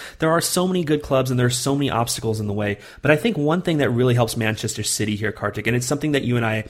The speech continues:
have talked about for weeks in relation to Chelsea versus Manchester City, and how Manchester City seem to have, seem to have formulated an attack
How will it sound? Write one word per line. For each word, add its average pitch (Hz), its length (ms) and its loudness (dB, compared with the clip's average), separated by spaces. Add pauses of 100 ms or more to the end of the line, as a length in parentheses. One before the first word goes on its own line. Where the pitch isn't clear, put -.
(180)
have 113 80 -2
talked 123 240 0
about 110 420 0
for 113 120 -2
weeks 151 400 0 (340)
in 131 80 2
relation 135 360 4
to 120 60 4
Chelsea 123 520 2
versus 107 420 -2
Manchester 101 460 -4
City, - 320 -6 (240)
and 120 100 0
how 123 80 6
Manchester 135 440 0
City 123 260 0
seem 123 240 -2
to 120 100 -4
have, 113 240 -2 (380)
seem 180 280 0
to 175 120 0
have 143 360 0
formulated 156 520 4
an 117 80 2
attack 110 440 0